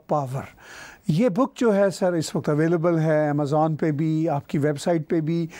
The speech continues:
हम वेबसाइट का एड्रेस यहाँ पे दे रहे हैं, एआईएंड पावर डॉट कॉम। सर, इसके बारे में मेरी एक ख्वाहिश भी है कि अगर इसके दो काम हो जाएं, एक तो हिंदी में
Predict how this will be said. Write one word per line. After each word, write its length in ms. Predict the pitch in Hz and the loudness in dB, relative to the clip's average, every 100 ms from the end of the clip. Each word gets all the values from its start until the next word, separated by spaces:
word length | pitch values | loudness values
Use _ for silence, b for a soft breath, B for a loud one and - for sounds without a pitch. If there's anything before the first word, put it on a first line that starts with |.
| B - | B -4
हम 140 | 160 | 0
वेबसाइट 400 | 156 165 - 170 | 2 0 0 -2
का 100 | 143 | 0
एड्रेस 340 | 160 147 165 131 | -2 0 -2 0
यहाँ 200 | 156 160 | -2 0
पे 160 | 165 | -2
दे 220 | 139 156 160 | 0 0 0
रहे 160 | 170 | 0
हैं, 180 | 165 170 | -2 -2
एआईएंड 640 | 165 156 151 160 170 147 | 0 2 4 2 0 -4
पावर 380 | - 151 143 165 160 B B B | 0 0 2 -2 -4 B B B
डॉट 300 | 143 165 156 | 0 2 0
कॉम। 420 | - 175 175 202 196 B B | -2 0 2 2 -4 B B
सर, 200 | - 247 254 - _ - | -4 -2 -2 -8 _ -6
इसके 360 | 262 - - 320 | -4 -4 -2 2
बारे 240 | 247 240 | 4 4
में 100 | 262 | 2
मेरी 300 | 240 233 247 | 0 0 0
एक 60 | 240 | -2
ख्वाहिश 440 | - 202 254 240 - | 2 4 4 2 0
भी 100 | 202 | 2
है 140 | 185 | 2
कि 80 | 196 | 0
अगर 380 | - 180 202 233 - B B | -2 0 2 2 -2 B B
इसके 600 | 233 202 - - 240 254 190 | -2 -2 -6 -2 0 2 0
दो 300 | 139 240 254 | 4 4 6
काम 240 | 190 160 | 4 2
हो 120 | 151 | 0
जाएं, 180 | 147 156 | -2 -2
एक 180 | 147 196 | -2 -2
तो 120 | 269 | 0
हिंदी 340 | 156 170 202 | 0 2 0
में 220 | 226 233 | 0 -2